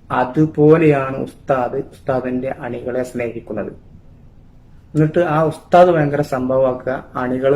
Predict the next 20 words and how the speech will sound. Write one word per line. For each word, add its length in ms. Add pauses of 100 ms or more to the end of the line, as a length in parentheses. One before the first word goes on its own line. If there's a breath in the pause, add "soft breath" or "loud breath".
(120)
മോശമാക്കുക. 540 (380)
മറ്റെന്റെ 560
മുപ്പത്തിനാല് 760
മിനിറ്റ് 380
നമുക്ക് 220 (100)
വിഷയമല്ല 500
എന്ന്, 160
അതിലൊന്നും 360
ഇപ്പൊ 100 (100)
തർക്കമില്ലല്ലോ. 640
ഉസ്താദ് 480
ആ 20 (100)
സംഭവം 400
തന്നെയാണല്ലോ, 400 (1080)
ആ 40 (160)
ബെഞ്ച് 320
പാർട്ടിലൊരു 540
സംഭവം 340
തന്നെയാണ്. 240 (2000 soft breath)
ഇച്ച് 220